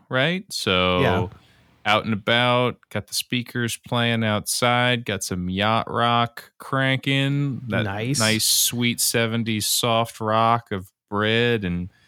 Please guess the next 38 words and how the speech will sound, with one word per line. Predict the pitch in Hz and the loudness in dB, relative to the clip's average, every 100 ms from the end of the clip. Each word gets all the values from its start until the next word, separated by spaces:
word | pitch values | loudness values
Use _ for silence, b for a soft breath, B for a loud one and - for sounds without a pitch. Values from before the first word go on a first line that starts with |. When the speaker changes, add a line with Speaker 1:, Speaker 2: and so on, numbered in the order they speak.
| _ - | _ -6
Speaker 1:
Starbuck | - - 110 120 110 113 117 120 - | -4 0 2 2 2 0 2 0 -2
and | 90 | -2
ambrosia, | 90 131 90 92 113 117 127 127 127 131 123 | 0 0 0 0 2 2 2 4 2 0 -4
Speaker 2:
<laughs> | |
Speaker 1:
you | 123 | -4
know, | 113 113 120 | -2 0 0
like, | 120 | 2
it | 156 | 2
Speaker 2:
Tailor-made | 147 147 139 135 | 4 2 2 2
Speaker 1:
feels | 113 98 | 0 0
Speaker 2:
for | |
summertime. | 123 - 139 131 123 139 117 101 | -2 0 0 0 -2 0 0 -2
Speaker 1:
That's, | 110 104 107 - - | 0 0 0 -2 0
oh | 107 98 | 2 2
man, | 95 95 90 90 | 2 2 0 -2
it | |
feels | - 117 104 - | -4 -2 -2 -2
so | 104 98 | 0 0
good. | 92 92 85 | 2 0 0
I | 95 | -2
mean, | 101 98 | 0 2
like, | 98 95 | 2 2
I | 101 | 2
try | - 110 | 4 2
to | 104 | 2
put | - 104 | -4 0
that, | 104 - | 0 2
Speaker 2:
<laughs> | |
Speaker 1:
I've | 110 104 | 0 0
tried | - 127 | 0 2
to | 117 | 2
put | 110 | 0
it | 95 | 2
on | 90 90 | 2 2
when | 87 | 0
it's | 87 | -2
cold | - 98 95 104 | -2 0 2 2
outside, | 104 - 113 110 110 | 2 2 2 4 2